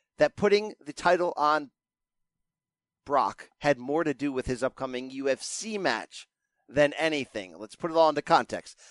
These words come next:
This past weekend, I was at U F C two thirty in New York. Daniel Cormier defeated Derek Lewis, calls out Brock afterwards.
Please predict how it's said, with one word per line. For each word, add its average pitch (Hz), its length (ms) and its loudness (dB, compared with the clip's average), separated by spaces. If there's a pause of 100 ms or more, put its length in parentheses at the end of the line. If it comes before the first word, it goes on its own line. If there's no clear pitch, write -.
(140)
This 151 120 -4
past 170 280 4
weekend, 165 240 0
I 156 40 2
was 151 140 0
at 147 100 0
U 156 120 -2
F 147 80 -2
C - 120 -12
two 139 200 -10
thirty 143 280 -4
in 127 60 -10
New 127 80 -6
York. 123 220 -2
Daniel 185 240 0
Cormier 131 420 0 (320)
defeated 202 400 0
Derek 190 300 6
Lewis, 170 360 0 (420)
calls 226 300 6
out 214 200 8
Brock 196 260 6
afterwards. 127 560 0